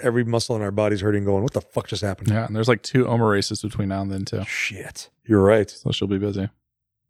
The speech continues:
Speaker 1: Yeah, we got five track days. We're probably gonna be doing more of these adventure one oh one type classes 'cause it was a big hit. So Gregor and I are talking about trying to do one, like, every six or
Speaker 2: Well,
Speaker 1: seven
Speaker 2: now
Speaker 1: weeks.
Speaker 2: that I know that there's pizza.
Speaker 1: There's pizza, and it's good pizza. He was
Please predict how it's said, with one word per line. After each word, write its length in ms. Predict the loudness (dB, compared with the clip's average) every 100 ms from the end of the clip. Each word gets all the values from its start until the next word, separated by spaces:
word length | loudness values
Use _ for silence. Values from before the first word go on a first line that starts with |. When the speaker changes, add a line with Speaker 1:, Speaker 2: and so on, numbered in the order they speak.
| 4
Speaker 1:
Yeah, 80 | 8
we 80 | 8
got 220 | 6 0
five 340 | -8 -4 -4
track 300 | 0 0 2
days. 420 | 2 4 4 0 _ _ _
We're 100 | 0
probably 220 | 4 4
gonna 120 | 2
be 80 | 2
doing 320 | 2 2 2 2
more 400 | 4 4 4 4
of 100 | 2
these 160 | 4
adventure 520 | 2 2 0 2 0 2
one 160 | 2
oh 60 | 2
one 160 | 0
type 200 | 2 0
classes 560 | 2 2 2 0 -6 -8 _ _ _ _ _
'cause 120 | 2
it 40 | 4
was 140 | 4
a 80 | 0
big 300 | 2 0 2
hit. 320 | 2 2 -2 _ _ _ _ _ _
So 140 | 2 2
Gregor 320 | 4 2 2
and 80 | 0
I 40 | 0
are 100 | 2
talking 260 | 0 0
about 200 | 0 0
trying 180 | 2 0
to 60 | 0
do 120 | 0
one, 160 | 2
like, 160 | 0 0
every 340 | 2 2 2 -2 _ -18
six 360 | -8 -2 0 2
or 40 |
Speaker 2:
Well, 80 | 2
Speaker 1:
seven 220 | 2 4
Speaker 2:
now 120 | 6
Speaker 1:
weeks. 60 | 6
Speaker 2:
that 80 | 6
I 40 |
know 120 | 4
that 120 | 2 -2
there's 220 | -6 -2
pizza. 500 | 2 2 0 -6 -8 -14 _
Speaker 1:
There's 160 | 2 4
pizza, 360 | 4 4 6
and 100 | 4
it's 100 | 4
good 200 | 2 2
pizza. 340 | 4 4 4 0 -6 _
He 140 | 6 8
was 260 | 6 4